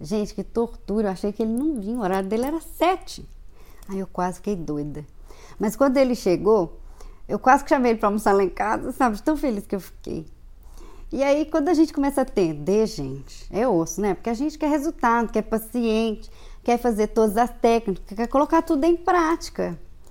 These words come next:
E quer pagar o aluguel do consultório, né? E assim, quando a gente começa a atender, é isso. Eu sempre treino no horário de seis da manhã, sempre treinei assim.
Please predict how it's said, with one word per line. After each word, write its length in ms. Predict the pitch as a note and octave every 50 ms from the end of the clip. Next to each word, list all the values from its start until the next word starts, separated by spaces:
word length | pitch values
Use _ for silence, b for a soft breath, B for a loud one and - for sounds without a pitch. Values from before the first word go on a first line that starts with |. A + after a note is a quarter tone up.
| b b b b b b
E 100 | b -
quer 160 | - E4 D#4
pagar 500 | D#4 D#4 F#4+ G4 F#4 D#4 E4 E4 F#4 F#4+
o 40 | F4+
aluguel 280 | F4+ D#4 D4+ D4+ D#4 D4+
do 80 | D4+
consultório, 680 | - C#4 C#4+ D4 - - - B3 A#3+ B3 B3+ A3+ A#3+
né? 280 | A#3 A#3 A#3+ B3 C#4+ C4 - - - - - - b b b b b b
E 140 | b A3+ C#4
assim, 480 | D#4 C#4 - - C#4 C4+ F#3+ F#3 E3 - b b b b b b b b b - - - - - -
quando 200 | - D#4+ F#4+ F4+
a 60 | A4 G4
gente 280 | D#4 E4+ D#4+ - -
começa 420 | - C#4+ B3 A3+ A3 A#3+ A#3 - A3+
a 20 |
atender, 640 | G#3+ - F#3+ F3 E3 F3 F3 A#3+ C#4+ C4+ G#3+ F#3+ - - - - - - - -
é 240 | - D#4+ G4+ G#4+
isso. 540 | F4 G#3+ E3 D3+ C#3+ C#3 - - - E3 D#3 - - - - - - - - - B B B B B B B
Eu 160 | B C4 C#4
sempre 440 | C4+ C#4 - - D4 D4 D#4+ D#4+ -
treino 340 | - - B3+ A#3+ A#3+ C4 C4
no 60 | C4
horário 260 | B3+ A3+ G#3 G#3 A3
de 60 | G#3+ -
seis 320 | - - A#3+ A3+ B3+ A3+
da 100 | G#3+ A#3
manhã, 300 | A#3+ C4 A#3+ G3 F3 E3+
sempre 300 | - - C4+ D4 C#4 -
treinei 280 | C#4 A#3+ A3+ G#3 G#3+ A3+
assim. 340 | G#3+ G#3+ - - D#3 D3+